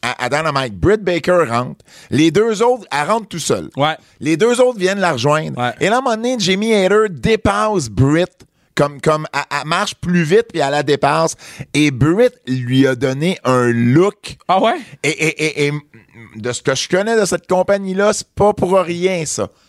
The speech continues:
Speaker 1: C'est pas pour rien, parce qu'éventuellement,
Speaker 2: Ouais, ouais,
Speaker 1: il va
Speaker 2: c'est,
Speaker 1: avoir
Speaker 2: c'est
Speaker 1: un
Speaker 2: Hayter,
Speaker 1: match
Speaker 2: ouais, ouais.
Speaker 1: Hayter contre Britt, tu comprends ? Euh, j'ai trouvé ça vraiment, vraiment
Speaker 2: Je,
Speaker 1: subtil.
Speaker 2: je, je, tu vas trouver ça vraiment random, ce que je veux dire, là.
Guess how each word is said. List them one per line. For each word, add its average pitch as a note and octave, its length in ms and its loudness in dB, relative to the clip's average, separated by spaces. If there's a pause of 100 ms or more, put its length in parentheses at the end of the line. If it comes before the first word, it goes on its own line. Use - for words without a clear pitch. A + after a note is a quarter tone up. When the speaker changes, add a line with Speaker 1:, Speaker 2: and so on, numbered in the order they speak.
(120)
Speaker 1:
C'est - 140 -8
pas F3+ 140 4
pour F#3+ 160 -2
rien, F3+ 260 0
parce - 140 -8
qu'éventuellement, E3+ 840 0
Speaker 2:
Ouais, F3+ 160 2
ouais, D3+ 120 2
Speaker 1:
il C3+ 80 -2
va E3+ 140 2
Speaker 2:
c'est, F3 80 0
Speaker 1:
avoir E3+ 300 2
Speaker 2:
c'est B2+ 40 -2
Speaker 1:
un C3 60 0
Speaker 2:
Hayter, C3 80 -2
Speaker 1:
match B2+ 260 0
Speaker 2:
ouais, A2 60 -8
ouais. B2 100 0
Speaker 1:
Hayter B2+ 320 4
contre A#2 220 -2
Britt, B2+ 260 2
tu - 100 -20
comprends ? A2+ 360 -2 (360)
Euh, A#2 120 0 (180)
j'ai A2+ 180 0
trouvé B2 200 0
ça E3+ 180 2
vraiment, C#3 400 -2
vraiment C#3+ 300 0
Speaker 2:
Je, D3 60 -8
Speaker 1:
subtil. A#2 500 0
Speaker 2:
je, D3 100 -4 (160)
je, C3 80 -10 (220)
tu D3+ 80 -4
vas D#3 100 0
trouver D3+ 240 -2
ça F#3 380 0 (180)
vraiment C#3 380 0
random, D3 420 0
ce - 140 -16
que D#3+ 40 -2
je C#3 80 -4
veux C#3+ 80 -2
dire, D3+ 200 -2
là. - 140 -8